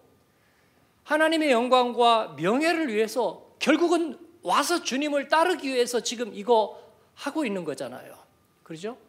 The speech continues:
그렇기 때문에 이 사람은 더 바빠졌을 거라고 저는 생각해요. 더 바빠졌을 거라고. 그렇게 해가지고 팔아서 주는 과정에서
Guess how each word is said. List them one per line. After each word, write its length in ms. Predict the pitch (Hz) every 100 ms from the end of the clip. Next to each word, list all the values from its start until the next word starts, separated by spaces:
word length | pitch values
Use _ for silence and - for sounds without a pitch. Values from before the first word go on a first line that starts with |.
| _ _ _ _ _ _ _ _ -
그렇기 320 | 196 220 226
때문에 600 | 214 220 233 214 - - _ _ -
이 120 | 240
사람은 600 | 262 269 254 269 233 180
더 160 | - 294
바빠졌을 600 | 226 - 240 220 - 220
거라고 300 | 196 180 170
저는 200 | 156 170
생각해요. 560 | 202 214 175 - 120 - _ _ _ -
더 140 | 285
바빠졌을 580 | 285 165 - 190 156 156
거라고. 380 | 139 127 127 - _ _ _ -
그렇게 320 | - 233 277 277
해가지고 680 | 269 269 269 277 262 240 - - _ _ -
팔아서 680 | - 381 359 349 320 269
주는 500 | 269 - 262 320 285
과정에서 920 | 233 180 202 240 208 165 185 220 185